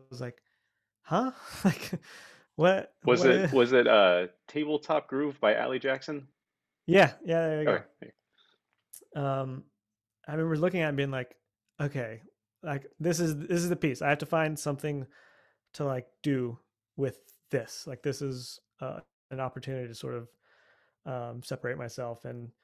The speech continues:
Speaker 1: when I was playing for, for Cole again, we came up with this idea. We're like, "Okay, this is, you know, second line, New Orleans inspired. Like, okay, what can we do? Like,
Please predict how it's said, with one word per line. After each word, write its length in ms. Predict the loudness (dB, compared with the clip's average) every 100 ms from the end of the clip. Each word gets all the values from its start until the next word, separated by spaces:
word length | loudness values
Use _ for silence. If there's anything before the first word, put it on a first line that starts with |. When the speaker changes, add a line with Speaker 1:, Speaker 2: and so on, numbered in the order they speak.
| _ _ _ _ _ _ _ _ _ _
Speaker 1:
when 240 | -4 -2 0
I 80 | 0
was 120 | -2
playing 320 | -4 -4 -4
for, 360 | -2 -2 -2 -2
for 120 | -4
Cole 240 | 2 2
again, 440 | 2 0 -2 -6 -12 _ _
we 220 | -8 -8 -6
came 200 | -4 -4
up 60 |
with 60 | -4
this 120 | -6
idea. 160 | -6 -4
We're 80 |
like, 100 | -2
"Okay, 220 | 0 0 -2
this 200 | -8 -12
is, 260 | -12 -14 -18
you 80 | -14
know, 60 | -12
second 360 | -8 -6 -6
line, 400 | -4 -4 -6 -8 -14 _ _ _ _ _ _ -6
New 100 | -2
Orleans 300 | 0 -2 -4
inspired. 760 | -8 -2 0 2 2 2 0
Like, 240 | -4 -4 -10 _ _ -16
okay, 140 | -10
what 180 | -8 -8
can 80 | -6
we 80 | -6
do? 400 | -4 -2 -4 -4
Like, 260 | -6 -10